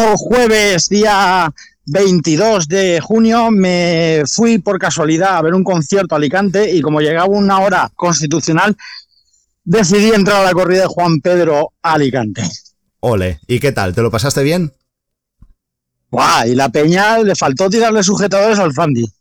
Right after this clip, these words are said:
Speaker 2: Ah.
Speaker 1: La gente saltaba y todo. Yo te lo digo que, vamos, yo no he visto una, una locura en la plaza en la vida así.
Speaker 2: Vaya.
Speaker 1: Os lo digo de verdad,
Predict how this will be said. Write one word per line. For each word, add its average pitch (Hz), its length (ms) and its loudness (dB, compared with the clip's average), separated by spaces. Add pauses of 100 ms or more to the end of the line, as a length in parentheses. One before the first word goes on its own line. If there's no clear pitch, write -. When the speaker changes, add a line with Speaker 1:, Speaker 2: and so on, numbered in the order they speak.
(300)
Speaker 2:
Ah. 147 120 -4 (880)
Speaker 1:
La 170 220 0
gente 214 380 0
saltaba 214 520 0
y 170 40 -2
todo. 156 120 0
Yo 160 160 0
te 226 60 0
lo 226 100 2
digo 247 300 2
que, 202 140 2 (600)
vamos, 208 380 0
yo 175 120 2
no 240 100 4
he - 20 4
visto 269 260 2
una, 240 260 2
una 233 280 4
locura 185 480 2
en 156 80 0
la 156 100 2
plaza 185 240 0
en 240 100 2
la 196 120 2
vida 196 220 0
así. 147 200 -2 (460)
Speaker 2:
Vaya. 101 420 -4 (500)
Speaker 1:
Os 165 140 0
lo 170 140 2
digo 190 260 2
de 233 120 2
verdad, 202 360 0